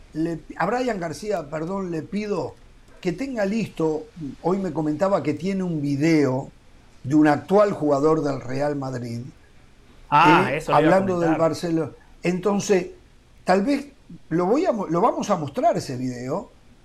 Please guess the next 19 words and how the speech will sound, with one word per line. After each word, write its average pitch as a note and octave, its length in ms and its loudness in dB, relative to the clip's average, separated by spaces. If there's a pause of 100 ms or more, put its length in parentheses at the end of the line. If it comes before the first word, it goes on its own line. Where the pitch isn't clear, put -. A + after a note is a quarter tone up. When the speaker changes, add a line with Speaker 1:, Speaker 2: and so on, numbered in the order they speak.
(100)
Speaker 1:
eh, G3+ 540 -2
eh, D#3 260 -4 (500)
para F3 300 2
que F#3+ 160 4
vean G3+ 540 2 (280)
cuál C4+ 200 -2
es B3 120 0
la G#3+ 160 2
realidad F3 480 -4
del G3 160 -4
futbolista D#3+ 640 -6
profesional, C#3 800 -6
¿no? D3+ 240 -6 (360)
Eh, D3 300 0
lo E3 120 4
escucho, C#3 420 -4
Del B2 100 -6
Valle. A#2 340 -4 (1900)
Speaker 2:
Eh, C3 520 0